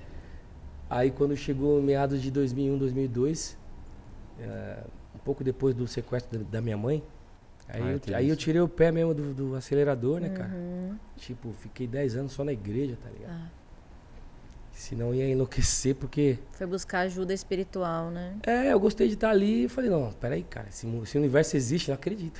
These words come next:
Speaker 1: <laughs> Tipo
Speaker 3: Qual igreja que você foi?
Speaker 1: Igreja evangélica.
Speaker 3: Evangélica.
Speaker 1: É.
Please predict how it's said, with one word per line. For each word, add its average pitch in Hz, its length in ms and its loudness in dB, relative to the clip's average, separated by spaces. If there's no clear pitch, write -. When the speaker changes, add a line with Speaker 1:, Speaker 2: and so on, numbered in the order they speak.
Speaker 1:
<laughs> - 120 -4
Tipo - 240 -2
Speaker 3:
Qual 262 160 6
igreja 202 400 4
que 190 80 -8
você 180 240 -6
foi? 170 320 -10
Speaker 1:
Igreja 180 200 0
evangélica. 160 440 0
Speaker 3:
Evangélica. 196 520 0
Speaker 1:
É. 110 140 -4